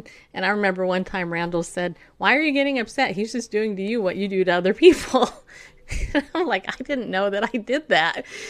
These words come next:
you know? Um, my dad, I remember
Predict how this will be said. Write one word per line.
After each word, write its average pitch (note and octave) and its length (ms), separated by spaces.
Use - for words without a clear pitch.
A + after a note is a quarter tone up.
you B3 140
know? G#3 300
Um, G3+ 460
my G#3 140
dad, G3+ 420
I G3+ 60
remember F#3 680